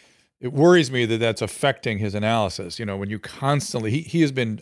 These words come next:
unfairly attacked by the anti-vax, vaccine community, and so he's very sensitive to this stuff,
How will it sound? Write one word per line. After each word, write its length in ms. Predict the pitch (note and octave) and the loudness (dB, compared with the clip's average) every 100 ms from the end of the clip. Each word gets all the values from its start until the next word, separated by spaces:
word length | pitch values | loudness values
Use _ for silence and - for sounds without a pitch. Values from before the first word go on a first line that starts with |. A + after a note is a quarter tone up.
| - | -4
unfairly 480 | A#2 B2 B2+ A2+ F#2 | -4 -2 -2 -2 -2
attacked 380 | F2 A2 F#2+ | -4 -6 -6
by 140 | - F#2 | -6 -8
the 180 | F#2+ G2+ | -8 -6
anti-vax, 1400 | G2 G2 F#2+ F#2 - - - - G2 A2 A2+ - F#2+ G2 | -6 -4 -4 -4 -10 -20 -20 -8 -2 0 0 -4 -10 -4
vaccine 460 | G2+ F#2 - B2 | -6 -4 -6 -6
community, 440 | G#2+ F#2+ F2+ F2 F#2 | -6 -6 -6 -6 -8
and 100 | F2+ | -8
so 100 | F#2+ | -8
he's 80 | |
very 160 | G2 G2 | -6 -6
sensitive 460 | - B2 A2+ G2 F2 | -4 -6 -4 -6 -6
to 60 | |
this 120 | F2 | -8
stuff, 300 | - G#2 G2 | -4 -4 -4